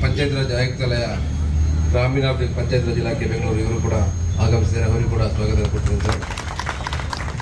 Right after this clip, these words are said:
ಸರ್, ಇವತ್ತು ನಾವೆಲ್ಲರೂ ಕೂಡ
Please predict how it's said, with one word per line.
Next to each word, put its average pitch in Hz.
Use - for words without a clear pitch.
ಸರ್, 131
ಇವತ್ತು 139
ನಾವೆಲ್ಲರೂ 143
ಕೂಡ 156